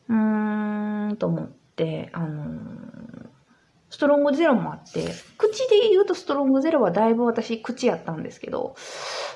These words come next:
お茶漬けとはやっぱり相反するよね。で、それで飲むお酒をもごもご考え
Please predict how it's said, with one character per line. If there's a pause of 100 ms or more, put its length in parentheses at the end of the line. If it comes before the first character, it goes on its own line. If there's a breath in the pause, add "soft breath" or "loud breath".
お
茶
漬
け
と
は
や
っ
ぱ
り
相
反
す
る
よ
ね。 (920 loud breath)
で、
そ
れ
で (420 loud breath)
飲
む
お
酒
を
も
ご
も
ご
考 (380)
え